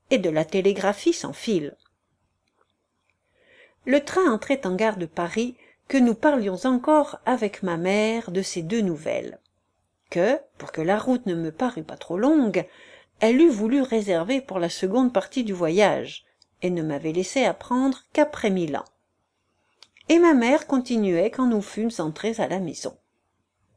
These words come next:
Crois-tu, ce pauvre Swann qui désirait tant que sa Gilberte fût reçue chez les Guermantes, serait-il assez heureux s'il pouvait voir sa fille devenir une Guermantes ?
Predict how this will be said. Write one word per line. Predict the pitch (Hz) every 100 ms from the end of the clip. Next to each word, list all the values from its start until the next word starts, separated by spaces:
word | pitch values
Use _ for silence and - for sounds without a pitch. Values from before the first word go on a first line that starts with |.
| _ _
Crois-tu, | - 254 262 247 - - 190 - - - -
ce | - 311 294 _ -
pauvre | 339 339 240 254
Swann | 254 - 254 339 330 226
qui | 220 254
désirait | 269 294 320 277 277 -
tant | 339 403
que | 254
sa | 240 233
Gilberte | 214 262 247 254 349 359 254
fût | -
reçue | 226 233 - 311
chez | - 262
les | 254
Guermantes, | 214 226 208 196 190 185 185 285 - - _ _ -
serait-il | - 240 254 - 240 190
assez | 208 214 - 254
heureux | 208 214 269 220
s'il | 233 190
pouvait | 202 202
voir | 196 220 220
sa | 185
fille | 185 - 302 220
devenir | 196 196 233 269
une | 226
Guermantes ? | 208 208 233 330 262 185